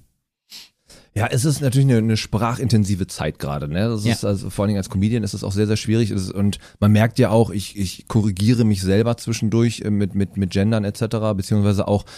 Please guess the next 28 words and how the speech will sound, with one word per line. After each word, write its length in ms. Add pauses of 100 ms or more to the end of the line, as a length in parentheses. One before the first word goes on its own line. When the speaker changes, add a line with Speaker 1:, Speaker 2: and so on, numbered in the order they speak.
(120)
Speaker 1:
mit 160
Ansprache 480
an 80
alle 240
Personen, 480 (240)
so 140
dass 180
man 140
halt, 180
und 200
auch 260
nicht 320
um 320 (100)
auf 160
eine 160
Person 380
oder 200
zu 120
sagen, 200
„Äh, 120
das 160
waren 100
jetzt 140
nur 80
Frauen“, 280
bla, 160
blub. 200 (320)
Äh, 220